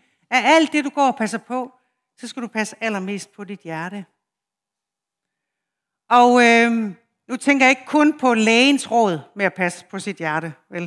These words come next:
det, det er også et godt råd, og det tror jeg også, vi skal. Og måske er der også nogen i dag, der trænger til at høre det. Pas på dit fysiske hjerte.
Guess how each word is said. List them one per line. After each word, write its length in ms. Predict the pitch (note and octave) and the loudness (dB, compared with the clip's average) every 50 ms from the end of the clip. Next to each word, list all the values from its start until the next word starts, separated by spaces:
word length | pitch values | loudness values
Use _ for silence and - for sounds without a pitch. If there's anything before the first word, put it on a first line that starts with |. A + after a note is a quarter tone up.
| E3+ - | -10 -8
det, 240 | G#3 G3 F3+ F3 - - _ _ _ _ _ | -6 -6 -4 -6 -6 -10 _ _ _ _ _
det 60 | - | -18
er 60 | G3+ - | -14 -6
også 200 | - G#3 G3+ - | -6 -4 -4 -4
et 100 | F#3+ - | -8 -10
godt 220 | _ E3 D#3+ - - | _ -12 -12 -10 -10
råd, 200 | F3 E3 D3+ D3 D#3+ | -10 -10 -10 -12 -14
og 120 | - - E3 | -16 -12 -12
det 120 | F#3+ G3 | -12 -12
tror 180 | - - - G#3+ | -12 -6 -2 0
jeg 40 | G#3 | 0
også, 140 | G#3 - | 0 -2
vi 60 | - F#3+ | -6 -12
skal. 440 | - - - A3 A#3 C4+ D4 C4 - - | -8 -2 0 2 2 2 0 -2 -6 -8
Og 120 | G3 G3+ | -8 -6
måske 320 | G3+ G3+ - - - C#4 | -6 -6 -6 -2 0 2
er 60 | B3 A#3+ | 2 4
der 60 | B3 | 2
også 180 | B3+ B3 - | 2 0 -2
nogen 180 | B3 B3+ C4 C4 | -4 -4 -2 -2
i 60 | C4 | 0
dag, 200 | G3+ A#3 B3 A#3 | 2 2 2 2
der 60 | G#3+ | 0
trænger 340 | G#3 - - A#3+ B3+ A#3 G#3 | -4 -4 -4 -4 -4 -4 -6
til 160 | - - A#3+ | -8 -4 -2
at 120 | A3+ G#3+ F#3+ | -2 -2 0
høre 260 | G3 A3 A#3 C4 C#4 | 0 0 2 2 2
det. 280 | A#3 G3 F#3+ G#3 G3+ - - _ _ _ - - _ _ - | 2 0 0 -2 -2 -4 -10 _ _ _ -20 -20 _ _ -4
Pas 140 | A3 G#3+ A3 | -4 -4 -2
på 160 | - B3+ C4 | 0 2 2
dit 160 | B3+ C#4 - | 2 0 -2
fysiske 640 | - - D#4 E4+ E4 - - B3+ G#3 - - A#3+ | -2 0 2 2 2 2 -2 -6 -10 -6 -4 -4
hjerte. 480 | G#3+ G3+ G3+ G3 F#3+ G3+ A#3 - A3+ F3+ | -2 0 0 2 2 0 0 -2 -4 -6